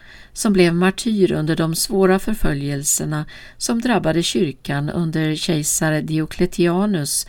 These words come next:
i början av trehundratalet. Uppgifterna om hennes liv är knapphändiga, men ryktet om hennes mod spred sig till Rom och på femhundratalet firades hennes minne i hela kyrkan.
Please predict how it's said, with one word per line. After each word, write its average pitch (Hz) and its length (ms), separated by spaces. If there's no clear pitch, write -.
i 240 100
början 139 520
av 143 160
trehundratalet. 151 1300
Uppgifterna 208 680
om 208 80
hennes 220 360
liv 143 260
är 139 60
knapphändiga, 156 920
men 180 320
ryktet 240 600
om 165 120
hennes 160 300
mod 175 420
spred 185 380
sig 170 200
till 151 280
Rom 156 360
och 240 120
på 226 120
femhundratalet 170 960
firades 147 680
hennes 190 300
minne 139 520
i 190 80
hela 139 360
kyrkan. 151 680